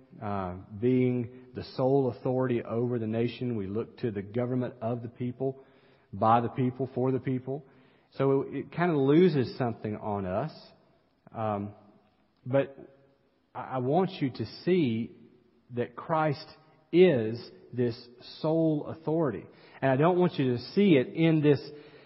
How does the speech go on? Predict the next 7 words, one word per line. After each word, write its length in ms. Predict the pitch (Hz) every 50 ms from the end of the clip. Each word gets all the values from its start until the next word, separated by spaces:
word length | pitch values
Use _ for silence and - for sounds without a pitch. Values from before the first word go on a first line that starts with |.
| - - _ _ _ _ _ _ _ - - _ _
lens 640 | - 151 147 156 165 180 175 160 143 139 143 147 131
or 80 | 131 127
through 260 | 127 - 170 165 165
this 180 | 156 156 143 - -
lens 600 | 143 147 160 170 165 151 135 135 143 135 135 147 -
of, 340 | - 139 135 135 127 120 113 110 - - - - - _ _ _ _ _ -
uh, 340 | - 127 120 117 113 -